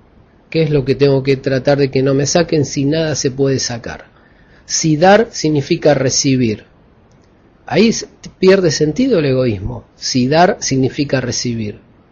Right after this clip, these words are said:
y es simultáneo, ¿se entiende? Si dar y recibir son simultáneos,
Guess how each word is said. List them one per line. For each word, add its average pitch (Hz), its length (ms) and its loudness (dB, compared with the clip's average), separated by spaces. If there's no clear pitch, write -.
y 143 160 2
es 151 220 2
simultáneo, 135 1000 0
¿se - 180 -14
entiende? 147 540 0
Si - 260 -2
dar 226 220 4
y 226 80 4
recibir 165 520 0
son 202 280 0
simultáneos, 147 960 -2